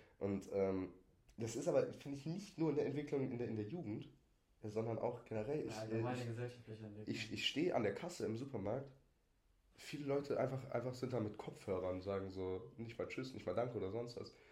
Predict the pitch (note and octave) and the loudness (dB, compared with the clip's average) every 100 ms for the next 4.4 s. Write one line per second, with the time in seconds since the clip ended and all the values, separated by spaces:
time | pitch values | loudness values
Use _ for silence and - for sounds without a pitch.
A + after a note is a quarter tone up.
0 | - - - - G#2+ G#2+ G2+ G2 - G#2+ | -20 -20 -20 -2 8 10 10 6 2 6
1 | G#2 G#2 G#2 - _ _ _ _ _ _ | 6 4 -2 -12 _ _ _ _ _ _
2 | _ _ _ _ _ _ _ _ A2+ A2+ | _ _ _ _ _ _ _ _ -2 0
3 | D#3 D#3 C#3 B2+ A#2 - A#2+ G2 C3+ C3+ | 0 2 2 4 2 0 -6 -8 -6 -6
4 | C3 A#2 G2+ A2 | -4 -2 0 -2